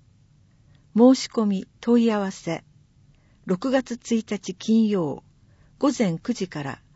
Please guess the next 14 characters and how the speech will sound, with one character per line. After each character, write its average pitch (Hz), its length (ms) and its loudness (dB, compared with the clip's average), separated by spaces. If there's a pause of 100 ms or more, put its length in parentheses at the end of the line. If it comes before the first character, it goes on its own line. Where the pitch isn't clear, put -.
(140)
図 - 100 -8
書 262 180 -6
館 160 360 -8
富 185 120 -10
士 226 140 -2
見 233 100 6
の 226 140 2
分 180 240 -4
館。 156 320 -10 (800)
電 214 320 2
話、 175 200 -4 (680)
零 247 280 6
四 226 240 2
九、 - 400 -8